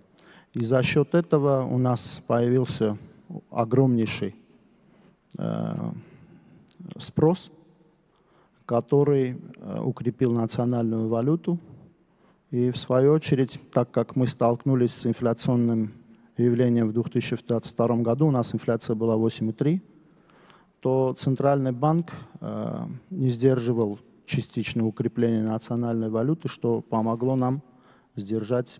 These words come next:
поднятие процентных ставок и решить вопрос инфляции. Как вы заметили, у нас сейчас инфляция двенадцатимесячная,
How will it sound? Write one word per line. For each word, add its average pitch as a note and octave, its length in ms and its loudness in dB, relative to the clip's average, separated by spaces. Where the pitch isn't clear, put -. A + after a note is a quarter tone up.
поднятие A2 420 -4
процентных G2+ 640 -6
ставок C3+ 460 -6
и A#2 40 -4
решить A2 360 -4
вопрос G#2+ 440 -2
инфляции. G#2 520 -4
Как A2+ 240 -4
вы A#2+ 80 0
заметили, C3 500 0
у B2 80 0
нас A#2 160 -2
сейчас - 300 -4
инфляция A2+ 640 -4
двенадцатимесячная, A#2 1200 0